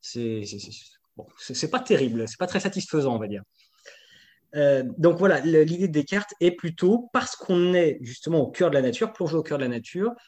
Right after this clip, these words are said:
de se rendre comme maître et possesseur. En ça, il se distinguerait à la rigueur plutôt, c'est là que c'est subversif, plutôt des chrétiens de l'époque, euh, pour qui il y a souvent cette idée que, euh, Dieu nous envoie des épreuves, eh ben, acceptons-les, euh, c'est pas grave,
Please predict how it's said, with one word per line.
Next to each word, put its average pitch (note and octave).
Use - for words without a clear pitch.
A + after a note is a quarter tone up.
de D3+
se D#3+
rendre D3+
comme C#3
maître C#3+
et C#3
possesseur. B2
En E3+
ça, A#3+
il E3
se F3+
distinguerait F#3
à G3+
la F3+
rigueur E3
plutôt, A3+
c'est -
là D3+
que C#3+
c'est C3
subversif, C3
plutôt E3
des C3+
chrétiens D#3+
de B2
l'époque, B2
euh, B2+
pour -
qui G3+
il F3
y D3
a C#3+
souvent D3+
cette -
idée C3+
que, C#3+
euh, B2+
Dieu C#3
nous D#3+
envoie D#3
des B2+
épreuves, E3+
eh C#3
ben, C#3
acceptons-les, D#3
euh, C3+
c'est D3
pas C3
grave, D#3+